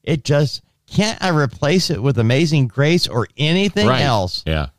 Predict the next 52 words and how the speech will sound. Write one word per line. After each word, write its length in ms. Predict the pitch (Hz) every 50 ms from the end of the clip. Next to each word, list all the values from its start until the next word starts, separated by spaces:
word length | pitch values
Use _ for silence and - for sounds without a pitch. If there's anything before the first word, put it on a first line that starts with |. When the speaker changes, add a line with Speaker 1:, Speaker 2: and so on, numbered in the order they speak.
| _ -
Speaker 1:
Oh, 260 | - 147 135 110 87
my. 220 | 78 76 73 67 78
So 220 | - - 165 117
Speaker 2:
You 60 | 95 92
would 160 | 90 78 -
think. 340 | 95 90 87 76 - - _ _
Yeah, 160 | - 80 - -
we 180 | - 98 98 95
hear 120 | 101 104 101
all 120 | 104 104
this 160 | 98 92 - -
music. 360 | 95 92 92 82 90 87 -
We're 100 | 87 82
working 320 | 82 87 92 87 - 101 87
at 80 | 82 82
a 40 |
radio 340 | 82 85 85 85 87 87 85
<laughs> 20 | 82
station. 520 | - 107 117 120 104 85 - 107 87 - -
And, 100 | 98 95
Speaker 1:
Yes. 280 | - - 330 294 196 120
Speaker 2:
and 140 | 107 104 104
you 100 | 104 90
have 180 | 117 113 101
all 80 | 107 110
these 240 | 107 104 104 87 - -
r-, 60 | 104
random 680 | 95 98 92 95 90 95 110 120 127 131 117 110 107 101
songs. 440 | - - 107 107 104 92 82 - - - - - - - -
And 180 | - 107 101
since 280 | - - 147 147 - -
you 100 | 131 107
talked 240 | - 123 127 127 -
about 200 | 113 98 90 87
that 160 | - 92 87
the 140 | - 90 87
other 120 | 90 90 85
day, 340 | 82 92 95 95 92 87 - _ _ _ _ _ _
I've 260 | - 90 90 82 80
realized 540 | 82 87 95 98 98 90 82 78 78 76 -
that 80 | 87 82
the 80 | 80 82
last 280 | 80 85 85 87 85 -
couple 240 | - 92 - - 85
of 80 | 76 73
days 260 | 80 80 80 76 76
I've, 260 | 80 76 76 71 - _ -
I 140 | 82 80
have 160 | 76 82 76 76
been 180 | 80 78 71 - - - - - _ _ _ _
absently 720 | - 104 104 110 101 - - 110 98 - 92 92 90 87 82
hearing, 540 | 78 - - 98 92 87 85 82 78 76